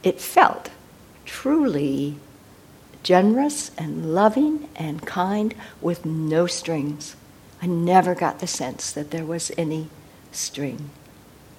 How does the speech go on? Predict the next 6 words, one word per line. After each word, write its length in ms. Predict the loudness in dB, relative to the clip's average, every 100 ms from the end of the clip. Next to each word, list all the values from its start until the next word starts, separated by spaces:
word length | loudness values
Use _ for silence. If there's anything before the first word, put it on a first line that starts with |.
| -20 -20 -20 -16
attached. 640 | -14 -14 -16 -16 -14 -14 -18 -20 -20 -20 -20 -20 -20 -20 -20 -20 -20 -20 -20 -20 -18 -18 -18
So 220 | -6 0 2
somebody 500 | 8 8 10 6 6
made 300 | 4 2 0
the 60 |
comment 520 | 0 2 2 2 -4